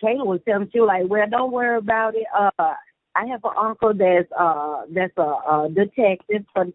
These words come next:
Stillwater Police. He already on it." You know, and then once I got here and I was,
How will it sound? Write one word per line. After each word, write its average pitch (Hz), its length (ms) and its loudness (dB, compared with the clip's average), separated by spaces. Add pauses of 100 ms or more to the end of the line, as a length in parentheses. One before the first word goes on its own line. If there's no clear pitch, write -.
Stillwater 208 500 4 (100)
Police. 214 500 0 (440)
He 254 100 -8
already 220 540 -2
on 208 400 0
it." 208 200 -8 (340)
You 277 120 0
know, 247 180 4
and 220 280 2
then 247 480 4 (680)
once 208 260 0
I 180 180 2
got 254 380 0
here 208 340 4
and 180 400 4
I 180 140 0
was, 180 180 -8